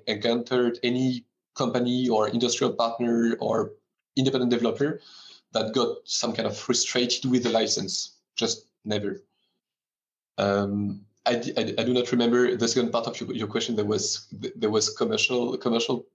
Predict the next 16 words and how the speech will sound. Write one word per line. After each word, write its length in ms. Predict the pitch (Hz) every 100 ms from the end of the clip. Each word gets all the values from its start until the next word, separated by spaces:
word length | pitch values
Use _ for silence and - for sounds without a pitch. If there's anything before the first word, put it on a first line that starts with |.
| _ _ _ _ _ _
aspects 500 | 120 - 139 156 -
of 240 | - 120 117
the 160 | 120
open 240 | 123 123 117
source 240 | 127 -
license, 880 | 117 123 - 156 170 - - - - -
and 340 | 107 113 113 - _ _ _ _
yeah, 240 | - 107 107
and 180 | 120 120
th-, 380 | 123 - 127 135
there 80 | 143
was 180 | 147 139
a, 40 |
a 140 | -
question 300 | 117 135 -
of, 260 | 135 120 -